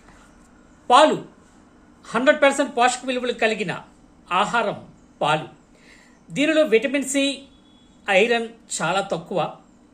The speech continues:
కానీ మానసిక, శారీరక ఉత్సాహాన్ని, పెరుగుదలను, ఎముకల పటుత్వాన్ని కలిగిస్తాయి. అన్ని వయసుల వారు తీసుకోదగ్గ ఉత్తమ ఆహారం పాలు.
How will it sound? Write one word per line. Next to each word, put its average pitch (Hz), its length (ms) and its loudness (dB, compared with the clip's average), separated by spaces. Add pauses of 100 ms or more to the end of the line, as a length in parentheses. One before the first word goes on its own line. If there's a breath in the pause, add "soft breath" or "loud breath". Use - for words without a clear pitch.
(320)
కానీ 143 280 -10 (420 loud breath)
మానసిక, 294 680 2
శారీరక 254 920 0
ఉత్సాహాన్ని, 247 640 -2
పెరుగుదలను, 233 800 -2 (280 loud breath)
ఎముకల 262 340 2
పటుత్వాన్ని 254 680 0
కలిగిస్తాయి. 180 640 -6 (680 loud breath)
అన్ని 330 220 2
వయసుల 330 320 2
వారు 311 320 4
తీసుకోదగ్గ 277 580 -4
ఉత్తమ 262 300 -2
ఆహారం 254 640 -4 (420)
పాలు. - 280 -6